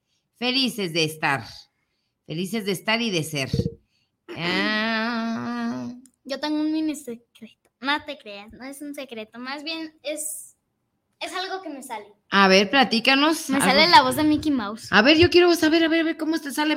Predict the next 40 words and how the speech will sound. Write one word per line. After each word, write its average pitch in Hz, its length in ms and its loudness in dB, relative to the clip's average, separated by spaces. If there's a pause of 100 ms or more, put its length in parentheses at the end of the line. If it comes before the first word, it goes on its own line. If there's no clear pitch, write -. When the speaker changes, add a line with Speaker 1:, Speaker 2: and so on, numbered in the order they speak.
Speaker 1:
la 240 180 -4
voz 233 140 -6
de 262 80 -6
Mickey 240 180 -8
Mouse? 196 280 -8 (1000)
Y 196 120 0
yo 220 120 4
te 247 100 0
hago 254 140 6
la 240 120 6
mía. 170 340 0
Speaker 2:
Estoy 262 160 -14
nervioso. 277 480 -6 (300)
Speaker 1:
Ah, 381 600 6 (220)
no, 220 220 -4
apriétate 269 480 2
el 233 80 -2
dedo 262 200 4
de 277 80 2
aquí 247 200 -4
de 254 100 -2
medias 262 300 -2
para 254 120 -12
que 190 80 -14
se 180 120 -12
te 180 100 -12
quite 214 160 -10
lo 226 140 -4
nervioso. 156 400 -6 (1040)
Speaker 2:
Hola, 539 300 6
amiguitos. 311 340 -2 (320)
Ah, 233 60 -10
espérate. - 400 -20
Speaker 1:
Ah, 415 600 0
a 175 80 2
ver, 202 160 2
otra 202 200 0
vez, 220 160 -2
otra 196 200 -2
vez. - 220 -10